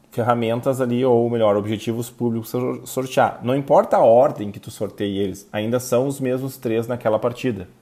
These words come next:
Se é o primeiro, o segundo, o terceiro, não vai importar. Por isso que a combinação a gente vai, a gente vai usar nesse caso, né? Mas vamos pegar um exemplo aqui, ó. Quantas duplas formar,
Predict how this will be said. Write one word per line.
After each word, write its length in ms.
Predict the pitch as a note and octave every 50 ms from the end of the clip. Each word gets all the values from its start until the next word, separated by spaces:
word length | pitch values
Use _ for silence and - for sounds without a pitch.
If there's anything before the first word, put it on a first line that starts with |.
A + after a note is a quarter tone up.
| _ _ _ _ _
Se 140 | - - A2
é 20 |
o 60 | G#2 G2
primeiro, 320 | - A2+ G2+ G#2 A#2 B2
o 40 | A#2+
segundo, 220 | - A2+ G#2+ A#2
o 40 | A#2
terceiro, 300 | B2 A#2 A2+ - A#2+ B2
não 120 | C3 C3
vai 100 | A#2+ B2
importar. 680 | C3 B2+ - D3 C#3 C3+ - B2 A2 G2+ - - - - - - _ -
Por 120 | A#2+ A2+
isso 140 | G#2+ A2+ -
que 80 | -
a 20 | C3
combinação 720 | - C3+ C3 C3 C3+ B2+ B2 B2 B2 - - B2 A#2+ B2+
a 40 | B2+
gente 180 | B2 B2 -
vai, 140 | - A#2+ A#2
a 20 |
gente 100 | A2+ -
vai 100 | A2+ A2+
usar 360 | A2+ A2 G#2+ G#2+ A2+ G#2+ G#2+ G#2+
nesse 220 | G#2+ G#2 - -
caso, 360 | - A#2+ G#2 G2 F#2+ F#2 F#2
né? 240 | F2+ F2+ G2 A#2+ C#3+ - - - _ _ _ _ _ _ _ _ -
Mas 80 | A2+
vamos 120 | A#2+ D3 E3
pegar 160 | E3+ E3 F3
um 60 | F3+
exemplo 340 | E3+ D3 D3+ D#3 D3+ B2+ B2
aqui, 160 | C3 - B2
ó. 140 | G2+ - - - - -
Quantas 400 | - D3 E3 G3 F#3+ F#3 E3+ C#3
duplas 380 | A#2+ C3 D#3 D#3+ D#3+ D#3+ D3+ -
formar, 400 | - C#3+ A#2+ A#2 A#2+ A#2+ B2